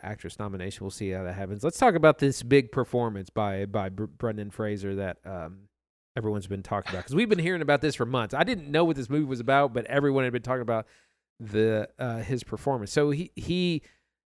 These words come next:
is playing a ma-, a six hundred pound man, and he's wearing a big bodysuit, fat suit, um, and he has to. There's a lot of emotional scenes, but he also just has to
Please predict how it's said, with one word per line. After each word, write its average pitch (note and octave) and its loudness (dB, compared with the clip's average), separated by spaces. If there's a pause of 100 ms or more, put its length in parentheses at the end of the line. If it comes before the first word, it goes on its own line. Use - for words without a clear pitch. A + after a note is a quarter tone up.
(140)
is B2+ 0
playing D3+ 0
a C3+ -4
ma-, B2+ -4
a A#2+ -6
six - -6
hundred A2+ -6
pound A#2 -6
man, G#2 -4
and G#2+ -4
he's G#2 -4
wearing G#2+ -4
a G#2 -10
big G#2+ -2 (320)
bodysuit, G2+ -2 (540)
fat G2 -6
suit, G2+ -6 (360)
um, G2+ -10 (180)
and A2+ -6
he C#3+ 4
has C#3 4
to. A2+ 2 (880)
There's F3 -4
a F3+ 6
lot G#3+ 8
of G3+ -2
emotional D#3+ 2
scenes, F3+ 0
but B2+ -2
he D#3 2
also D#3 2
just C3 -2
has B2+ 4
to A2 -8